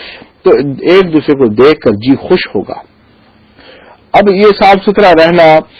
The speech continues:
اچھا رہنا، اس کا معیار کیا ہے، اس بات کو بھی سمجھ لیں۔ یوں سمجھیں کہ اگر اچانک کوئی مہمان آ جائے اور آپ گھر میں موجود ہیں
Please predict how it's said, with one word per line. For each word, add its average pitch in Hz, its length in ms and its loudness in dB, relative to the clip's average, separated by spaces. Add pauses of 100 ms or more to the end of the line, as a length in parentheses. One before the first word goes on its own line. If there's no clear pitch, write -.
(200)
اچھا 175 340 -2
رہنا، 160 360 2 (460)
اس 165 140 -4
کا 175 140 0
معیار 147 320 4
کیا 202 240 2 (100)
ہے، 170 80 2 (460)
اس - 220 -8
بات - 280 -2
کو 160 80 0
بھی 156 100 2
سمجھ 170 320 0
لیں۔ 165 140 -2 (720)
یوں 196 300 0
سمجھیں 208 460 0
کہ 202 120 -6 (140)
اگر 202 400 2 (380)
اچانک 208 540 0
کوئی 185 140 2
مہمان 156 440 2 (160)
آ 147 180 2
جائے 123 440 4 (1300)
اور 160 200 2
آپ 190 240 2 (120)
گھر 156 140 2 (100)
میں 190 80 4
موجود 170 640 2
ہیں 123 180 2